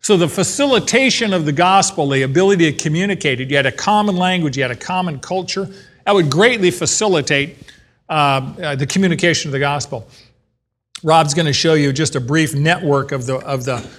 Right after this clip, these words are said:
roads of the ancient world. The time was certainly right politically. Rome had built a, a, a, a transportation system, a road system that literally connected the entire empire. They also had facilitated the system of law that resulted in the Pax Romana,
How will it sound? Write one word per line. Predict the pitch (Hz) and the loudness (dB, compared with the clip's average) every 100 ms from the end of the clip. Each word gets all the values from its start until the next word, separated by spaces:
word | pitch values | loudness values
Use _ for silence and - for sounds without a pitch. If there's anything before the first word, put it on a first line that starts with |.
| - | -14
roads | 143 147 208 220 202 147 | -2 4 6 6 4 2
of | 160 | 0
the | 143 143 | 0 0
ancient | 147 139 160 165 | 0 -2 -4 -2
world. | 139 131 120 | 0 0 0
The | 123 | -4
time | - 214 220 | 2 4 4
was | 156 | 4
certainly | - 214 175 | 4 2 2
right | 151 170 151 | 4 2 2
politically. | - 156 196 202 147 139 - - - - - _ - | 2 4 4 2 0 0 -4 -16 -18 -20 -20 _ -2
Rome | 139 185 220 220 | 4 6 6 6
had | 175 156 | 4 4
built | 180 196 190 | 4 4 4
a, | 156 | 0
a, | 135 - 139 131 147 135 - | -2 -4 -4 -4 -4 -4 -4
a, | - 127 120 135 | -6 -8 -6 -8
a | |
transportation | - 214 214 - 160 - 196 - 170 | -2 2 2 0 -2 2 2 2 0
system, | - 170 - 143 | 0 0 0 -2
a | 139 | 0
road | 170 196 175 | 2 2 2
system | 190 165 165 | 0 0 -2
that | 151 135 | -4 0
literally | 165 208 208 165 | 4 4 4 4
connected | 151 160 165 170 156 139 | 0 0 0 0 -2 -2
the | 151 | -2
entire | 139 160 170 147 | -2 0 0 0
empire. | 147 151 135 110 104 - _ _ _ _ - | -2 -4 -6 -6 -10 -20 _ _ _ _ -4
They | 147 | 2
also | 190 240 - 185 | 4 4 4 4
had | 165 | 4
facilitated | 135 180 - 220 190 170 185 156 | 0 -2 0 2 2 2 0 0
the | 143 | 0
system | - 220 - 156 | 0 0 -2 -2
of | 139 | -4
law | 139 170 185 185 | 0 2 4 2
that | 160 | 0
resulted | 151 135 165 170 160 | -2 0 0 0 -2
in | 147 | -2
the | 139 | -6
Pax | - 170 - - | -2 -2 -2 -6
Romana, | 147 143 151 160 170 | -6 -4 -4 -6 -8